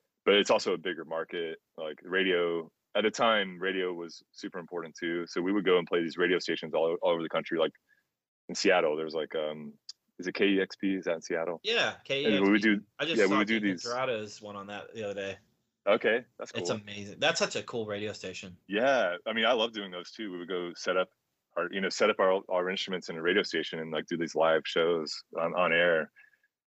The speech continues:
Speaker 1: Um, we did Day Trotter too. You know
Speaker 2: Oh,
Speaker 1: Day
Speaker 2: yeah.
Speaker 1: Trotter?
Speaker 2: Oh, yeah,
Speaker 1: Yeah.
Speaker 2: I remember that.
Speaker 1: But it's just, so anyway, it's just a bigger market, like, physically, like, bigger. So there's just more people.
Speaker 2: Yeah.
Speaker 1: It's just kind of, kind of harder to sor-,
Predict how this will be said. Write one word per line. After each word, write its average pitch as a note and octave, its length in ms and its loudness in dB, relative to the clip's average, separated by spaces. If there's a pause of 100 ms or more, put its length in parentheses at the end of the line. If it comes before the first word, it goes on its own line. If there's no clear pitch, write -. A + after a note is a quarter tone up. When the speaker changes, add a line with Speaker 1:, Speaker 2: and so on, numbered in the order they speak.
(260)
Speaker 1:
Um, E2 380 2
we G#2 60 4
did G#2+ 120 4
Day F#2+ 160 4
Trotter D#2+ 380 0
too. D#2+ 320 -8 (120)
You F2+ 80 -10
know F#2+ 160 0
Speaker 2:
Oh, - 80 2
Speaker 1:
Day - 80 2
Speaker 2:
yeah. D3 140 4
Speaker 1:
Trotter? F2 280 -2 (340)
Speaker 2:
Oh, G2 60 0
yeah, F#2+ 60 6
Speaker 1:
Yeah. F2+ 200 4
Speaker 2:
I A#2 40 -6
remember A#2+ 220 -12
that. A#2 340 -4 (420)
Speaker 1:
But F#2 280 0 (120)
it's - 120 -2
just, - 280 -2
so A#2+ 220 4
anyway, A2 260 2
it's G2+ 80 -2
just - 140 -10
a A2+ 40 -6
bigger A2 360 0
market, G#2 340 0
like, F#2+ 180 -2
physically, G2+ 600 0 (440)
like, F2+ 200 -4 (160)
bigger. F2 440 2 (180)
So - 140 -4
there's F#2+ 200 0
just G2+ 180 -10
more F#2+ 160 2
people. F2 600 2 (420)
Speaker 2:
Yeah. - 140 4
Speaker 1:
It's F#2 100 2
just - 140 -2
kind F#2 140 2
of, D#2+ 40 0 (380)
kind F#2 120 0
of E2+ 60 0
harder F2+ 320 4
to - 160 -10
sor-, - 160 -8